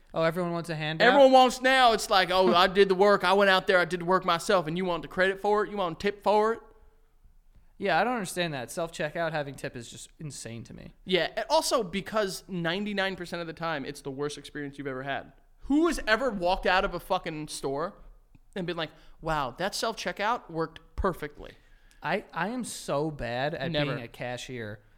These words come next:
Speaker 1: I can't fucking scan a thing.
Speaker 2: Dude, when I, so part of what I had to do at Target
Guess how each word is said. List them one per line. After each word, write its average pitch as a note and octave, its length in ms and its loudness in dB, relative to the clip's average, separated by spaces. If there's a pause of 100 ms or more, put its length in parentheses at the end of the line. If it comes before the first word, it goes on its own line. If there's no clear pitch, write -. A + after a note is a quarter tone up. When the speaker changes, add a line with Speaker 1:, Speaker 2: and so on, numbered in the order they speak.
(140)
Speaker 1:
I D#3 120 -8
can't G3+ 280 -10
fucking F#3+ 360 -8
scan D3+ 360 -10
a A#2+ 120 -12 (200)
thing. C#3 360 -6
Speaker 2:
Dude, E3+ 400 4
when D#3 180 -2
I, G3+ 340 4
so F#3 180 -2
part G#3 300 2
of F#3+ 220 -4
what E3 160 -2
I F3 80 2
had E3+ 160 -6
to D#3+ 60 -14
do E3 180 -10
at C#3+ 140 -14
Target D3 440 -6